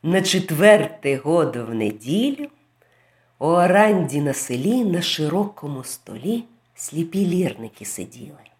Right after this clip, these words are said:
По шелягу брали і таку саму грали, що й позаторік. Дівчата так само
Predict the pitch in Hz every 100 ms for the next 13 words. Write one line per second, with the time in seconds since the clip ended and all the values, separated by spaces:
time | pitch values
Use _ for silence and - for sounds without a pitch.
0 | _ _ _ _ - 415 - 185 151 120
1 | - 117 120 165 285 320 294 285 - -
2 | _ - - 156 143 - 143 123 113 117
3 | 208 302 285 262 - - - 330 - 196
4 | 165 - 117 110 - _ - _ _ _
5 | _ _ _ _ _ - 494 - 214 208
6 | 196 165 160 156 - 165 151 143